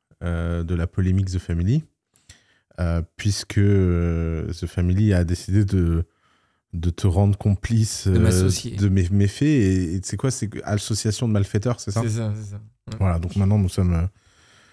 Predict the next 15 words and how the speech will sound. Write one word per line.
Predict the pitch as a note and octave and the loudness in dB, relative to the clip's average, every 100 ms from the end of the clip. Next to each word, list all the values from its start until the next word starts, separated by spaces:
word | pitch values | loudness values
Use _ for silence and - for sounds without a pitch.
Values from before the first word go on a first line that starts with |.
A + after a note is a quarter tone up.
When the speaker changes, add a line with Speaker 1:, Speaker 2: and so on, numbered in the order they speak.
| _ _ _ | _ _ _
Speaker 1:
nous | F#2 | -10
sommes, | - G#2+ G2 | -2 0 2
euh, | F2+ F2+ | 2 2
une | - G2 | 0 2
mafia. | G2 - C3 D3+ - _ _ _ - | 2 0 0 0 -4 _ _ _ -2
Alors | G2+ F#2+ - _ _ _ | 0 0 -4 _ _ _
déjà, | F#2+ G2+ A#2 C3 | 0 2 4 4
euh, | A2 F#2+ F#2 F2+ F2+ F2 E2 E2 - - - - - - - - - _ | 4 4 4 2 2 0 -2 -6 -8 -8 -8 -10 -10 -14 -16 -18 -20 _
'fin, | - F#2+ F2 | -6 -4 -2
t'as | F#2 | 0
démontré | F2+ F#2+ F#2 - G#2+ | 2 2 0 2 2
une | |
loyauté | G2 F#2+ F#2 F2+ G#2+ G2+ G2 F2+ E2+ E2 | 4 4 2 2 2 2 4 2 0 -2
et | |
un, | D#2+ D#2 D#2 D#2+ | -2 -4 -4 -6